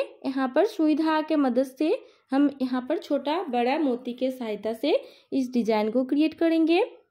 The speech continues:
तो कुछ इस तरीके से हमने यहाँ पर मोती ले ली है और नीचे के ओर से थोड़ा सा यहाँ पर धागा को छोड़ देंगे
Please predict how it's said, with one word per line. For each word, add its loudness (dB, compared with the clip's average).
तो 4
कुछ 0
इस -2
तरीके 2
से 2
हमने 4
यहाँ -2
पर 4
मोती 4
ले 4
ली 4
है 4
और -6
नीचे 4
के 2
ओर 6
से 0
थोड़ा 4
सा 0
यहाँ 0
पर 0
धागा 0
को 2
छोड़ 0
देंगे 2